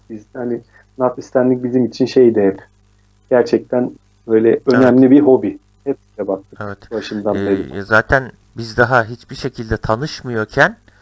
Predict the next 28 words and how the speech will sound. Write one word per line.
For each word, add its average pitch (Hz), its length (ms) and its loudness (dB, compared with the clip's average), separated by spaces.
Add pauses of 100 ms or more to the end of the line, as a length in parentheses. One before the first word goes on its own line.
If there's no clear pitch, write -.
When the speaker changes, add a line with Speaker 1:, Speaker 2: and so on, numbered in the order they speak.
(180)
Speaker 2:
ben 120 240 0 (140)
İzmir'den 139 720 -4 (220)
Notwithstanding 117 840 -8
biliyordum. 87 300 -16 (540)
Ne 127 200 -2
kadar 135 340 0 (220)
üstüne 117 480 -10
düşersen, 113 480 -6
ne 135 60 -4
kadar 127 340 0
önem 120 400 -2
verirsen 131 520 -8 (480)
o 156 80 -6
kadar 147 280 -4
öne 147 260 -6
taşırsın. 110 600 -12
Hani 117 300 -8 (300)
İzmir'de 123 400 -8
grup 127 320 -8
yok 185 180 -6
muydu? 117 280 -12
Bursa'da 131 400 -6
yok 160 220 -6
muydu? 120 340 -10
Yani 117 300 -2
ben 120 120 -4
hatırlıyorum, 156 540 -8
vardı. 123 440 0